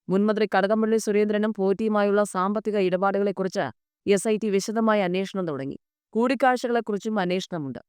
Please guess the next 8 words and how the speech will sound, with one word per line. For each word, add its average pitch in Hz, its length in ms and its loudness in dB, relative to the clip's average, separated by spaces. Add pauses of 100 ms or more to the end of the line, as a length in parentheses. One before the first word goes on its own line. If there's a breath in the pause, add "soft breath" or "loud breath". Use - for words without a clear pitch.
(120)
നേരത്തെ 185 280 0
കടകംപള്ളിയെ 220 640 2
ചോദ്യം 196 380 0
ചെയ്തപ്പോൾ 202 420 0 (500)
നൽകിയ 196 360 4
മൊഴിയിൽ 202 340 4
വൈരുദ്ധ്യമുണ്ടെന്നാണ് 196 800 2
വിലയിരുത്തൽ. 165 460 -4